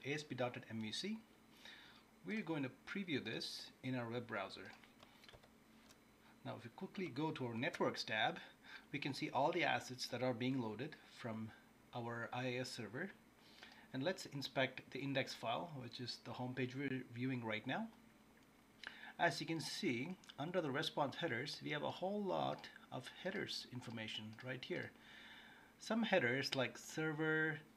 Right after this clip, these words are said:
A S P dot net version, A S P dot net M V C version, powered by, expose unwanted information that could be used by hackers or people with malicious intent. So today we're gonna see how to remove all these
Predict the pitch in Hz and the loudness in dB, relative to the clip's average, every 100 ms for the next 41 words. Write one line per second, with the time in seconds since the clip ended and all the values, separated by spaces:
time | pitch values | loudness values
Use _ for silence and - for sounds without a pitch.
0 | - 135 - 117 104 - 151 170 170 165 | -2 -2 0 0 0 0 2 2 4 2
1 | 165 160 151 - 120 120 - 117 113 113 | 0 -4 -8 -6 -6 -4 -2 -2 2 0
2 | 113 110 120 127 120 151 202 180 170 - | 0 -4 0 2 2 2 2 2 2 2
3 | 165 165 160 151 - 180 202 139 101 98 | 0 -2 -6 -8 -2 0 2 0 0 0
4 | 123 127 - - - - 175 - 190 185 | -2 -8 -16 -18 -10 -4 -2 4 6 6
5 | - - - - - 143 185 202 180 165 | 2 -2 -10 -20 -8 -2 2 2 4 4
6 | 139 139 143 143 151 202 214 190 151 143 | 2 0 2 2 4 4 2 0 0 4
7 | 139 - 131 151 147 139 131 - 139 170 | 4 4 0 4 4 2 -4 -4 0 0
8 | 156 - 131 123 120 120 127 - - 180 | 0 8 12 12 10 4 -2 -14 -2 2
9 | 175 190 185 180 - 123 120 156 151 147 | 4 4 4 2 -2 -2 0 0 0 2
10 | 135 131 117 123 - 120 117 113 104 - | 2 2 0 0 0 -2 -2 -4 -6 -10
11 | - - - - - - 131 - - - | -16 -18 -18 -8 -4 -2 -2 -4 -12 -20
12 | - 147 170 220 - - 175 220 202 - | -6 0 2 0 -4 0 2 4 2 2
13 | 147 127 180 170 143 127 127 131 - - | 4 4 4 4 4 6 6 2 -4 -16
14 | - - 147 180 180 170 - | -8 8 10 10 6 2 0